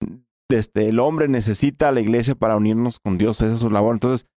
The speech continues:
que hubo errores, sí, porque, por ejemplo, en la, en la Inquisición, eh, eh, española, eh, hu-, hubo medio chanfle y no crean que fue,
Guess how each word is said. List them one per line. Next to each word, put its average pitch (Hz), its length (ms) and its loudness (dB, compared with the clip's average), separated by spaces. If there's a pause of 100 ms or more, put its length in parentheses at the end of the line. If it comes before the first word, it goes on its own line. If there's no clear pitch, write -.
(420)
que 127 100 2
hubo 180 300 2
errores, 196 320 0
sí, 185 120 0
porque, 190 300 -2
por 135 140 -2
ejemplo, 147 260 0
en 165 60 0
la, 127 100 0
en 117 80 0
la 113 80 0
Inquisición, 110 560 -2
eh, 117 480 0
eh, 92 180 -4 (180)
española, 123 680 -2 (1040)
eh, - 40 -2
hu-, 101 280 -2
hubo 123 320 0
medio 107 300 2
chanfle 127 460 0
y 101 180 2
no 110 140 -2
crean 113 180 -2
que 104 100 -4
fue, 98 140 -4